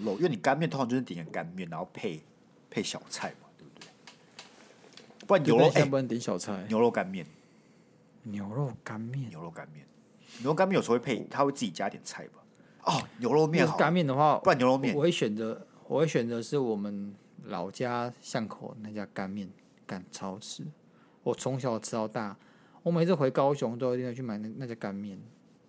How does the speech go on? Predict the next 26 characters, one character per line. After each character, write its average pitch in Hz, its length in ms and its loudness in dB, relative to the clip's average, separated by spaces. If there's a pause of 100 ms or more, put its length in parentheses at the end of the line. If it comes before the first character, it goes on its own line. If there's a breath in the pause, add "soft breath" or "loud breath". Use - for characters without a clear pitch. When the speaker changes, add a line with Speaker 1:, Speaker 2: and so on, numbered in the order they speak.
(360)
Speaker 1:
干， 104 220 -4
我， 104 180 -6 (120)
我 113 180 -4
很 123 100 4
常 117 220 0
去 160 140 -2
买 123 160 4
我 110 120 2
们 90 160 -8
家 107 520 2 (640)
高 120 240 2
雄 98 200 -6 (880)
那 117 120 -8
个 95 180 -4
巷 98 320 -2
口 - 220 -12
的 76 100 -16 (540 soft breath)
汕 101 300 2
头 151 200 -12
意 165 260 -12
面， - 140 -18 (600)
但 104 120 0
他 107 80 4
搬 92 240 -2
家 80 260 -10
了， - 80 -14